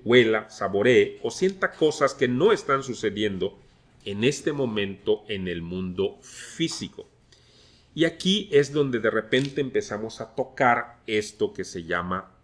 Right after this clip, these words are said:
hipnosis. ¿Ok? Pero bueno, tendremos detalles más adelante.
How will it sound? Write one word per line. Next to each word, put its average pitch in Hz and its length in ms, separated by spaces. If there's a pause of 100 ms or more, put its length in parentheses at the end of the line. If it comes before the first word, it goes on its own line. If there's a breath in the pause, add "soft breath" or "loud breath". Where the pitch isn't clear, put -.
(160)
hipnosis. 87 1400 (380)
¿Ok? - 160 (1120)
Pero 117 180
bueno, 131 200 (800)
tendremos 101 480
detalles 92 480
más 85 220
adelante. 78 480